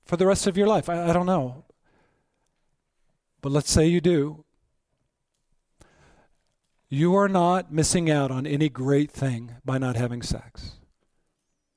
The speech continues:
And you will not miss out on an eternity of ecstasy in the presence of the Lord.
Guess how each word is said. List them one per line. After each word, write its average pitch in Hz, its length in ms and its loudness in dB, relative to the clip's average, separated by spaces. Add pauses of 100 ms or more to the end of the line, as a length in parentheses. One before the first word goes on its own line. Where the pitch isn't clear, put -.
(720)
And 123 160 -6
you 139 100 0
will 185 200 0
not 160 760 -2
miss 139 300 -2
out 131 400 0
on 139 220 -4
an 131 120 -2
eternity 147 920 -2
of 135 320 -4
ecstasy 135 760 -4
in 139 100 -8
the 123 60 -8
presence 123 460 -4
of 107 80 -12
the 113 60 -14
Lord. 107 320 -14